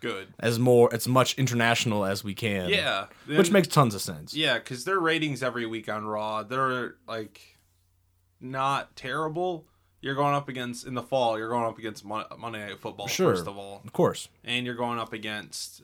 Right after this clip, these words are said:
Speaker 1: uh, C-, well, C B S just moved back to Thursday because they had football on Thursdays, so
Speaker 2: Yeah.
Speaker 1: they lost out on eight weeks of Monday nights to C B S television.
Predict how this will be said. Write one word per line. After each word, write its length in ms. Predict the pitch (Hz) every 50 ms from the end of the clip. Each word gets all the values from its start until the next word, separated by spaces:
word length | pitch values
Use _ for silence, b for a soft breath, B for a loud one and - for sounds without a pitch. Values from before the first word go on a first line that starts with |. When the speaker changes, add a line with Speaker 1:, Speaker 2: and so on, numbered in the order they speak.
| -
Speaker 1:
uh, 300 | 76 82 87 73 67 69 76
C-, 500 | - - - - - - 127 120 107 82 -
well, 320 | - 87 110 107 104 101 - _ _
C 160 | - - 127
B 140 | 123 120 117
S 180 | 113 110 - - _
just 280 | - 110 107 - - -
moved 180 | 110 104 98 90
back 200 | 104 104 - -
to 80 | 95
Thursday 580 | 92 101 101 107 104 101 92 90 98 98 98 98
because 600 | 101 117 107 - - 95 101 101 98 - - -
they 160 | 110 120 123
had 180 | 113 107 104 104
football 280 | - - - - 104 101 104
on 180 | 104 107 104 104
Thursdays, 600 | 104 104 104 104 101 - 104 104 104 104 107 -
so 340 | - - 104 104 107 104 - _ -
Speaker 2:
Yeah. 160 | 143 139 139 139 -
Speaker 1:
they 120 | - 127 139
lost 360 | 139 135 135 135 127 - -
out 140 | 127 120 120
on 200 | 117 110 107 -
eight 240 | - 113 113 - -
weeks 320 | 113 113 113 110 - - 110
of 160 | 104 95 - - - _ _ _ _ _ _
Monday 360 | 104 110 117 117 113 110 107
nights 400 | 107 113 113 101 73 - - -
to 120 | - 104 101
C 180 | - - 107
B 120 | 101 104 104
S 160 | 104 - -
television. 680 | - 131 135 120 101 98 101 101 101 104 110 123 131